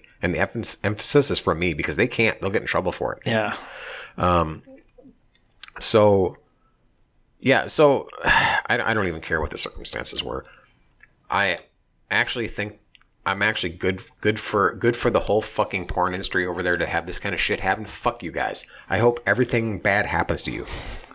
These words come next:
Speaker 1: You know, I hope this kind of shit happens to the porn industry, and I hope for some reason it shuts it down and gets, like, women out of porn and, and,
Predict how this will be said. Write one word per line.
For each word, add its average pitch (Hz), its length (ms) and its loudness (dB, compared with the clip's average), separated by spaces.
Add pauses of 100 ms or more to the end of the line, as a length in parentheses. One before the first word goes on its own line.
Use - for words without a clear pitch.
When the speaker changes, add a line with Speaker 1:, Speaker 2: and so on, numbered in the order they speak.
(840)
Speaker 1:
You 98 80 2
know, 107 100 4
I 110 120 4
hope 143 200 0
this - 120 -4
kind 135 120 0
of 113 80 2
shit - 220 2
happens 98 300 0
to 90 40 -4
the 90 80 -2
porn 85 240 0
industry, 85 400 0
and 87 80 2
I 90 60 2
hope 101 260 0
for - 180 -4
some 98 240 -2
reason 92 280 2
it - 100 -4
shuts - 320 0
it - 100 -4
down 82 300 2
and 78 140 -4
gets, 85 180 0
like, 82 160 0
women 82 460 -2
out 82 180 0
of 76 100 -8
porn 80 360 -2 (360)
and, 78 300 -2
and, 76 320 -8